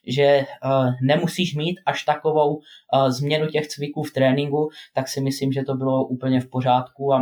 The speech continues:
manipulovali jsme tam pouze s tím, třeba z začátku, že jsme tam sem tam přidali nějakou pauzu, eh, po případě, eh, změnili potom ty počty opakování a takovým způsobem ti to sedělo. Takže takhle byl ten trénink nastavený po dobu nějakých šesti týdnů,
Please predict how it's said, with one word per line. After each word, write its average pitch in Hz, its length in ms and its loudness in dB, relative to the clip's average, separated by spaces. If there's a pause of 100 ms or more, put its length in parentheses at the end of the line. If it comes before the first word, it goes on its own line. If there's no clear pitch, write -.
manipulovali 127 640 0
jsme 123 180 -4
tam 127 200 0
pouze 127 280 -2
s - 100 -16
tím, 123 200 0
třeba 127 280 -4
z 127 40 -2
začátku, 127 440 -2
že 127 80 -2
jsme 123 180 -4
tam 123 160 0
sem 135 260 -2
tam 131 180 0
přidali 127 400 -2
nějakou 127 480 0
pauzu, 123 480 -2 (640)
eh, 120 220 -2
po 127 100 -4
případě, 123 500 0 (320)
eh, 123 280 0
změnili 123 500 2
potom 127 380 -2
ty 127 100 -8
počty 120 360 -8
opakování 135 680 0 (340)
a 113 60 0
takovým 131 400 -2
způsobem 123 480 -6
ti 113 120 -12
to 113 100 -6
sedělo. 107 360 -12 (400)
Takže 123 240 0
takhle 143 320 2
byl 143 200 2
ten 147 180 -2
trénink 139 400 0
nastavený 139 640 0
po 135 140 -2
dobu 135 220 -2
nějakých 131 440 0
šesti - 500 -8
týdnů, 131 500 -2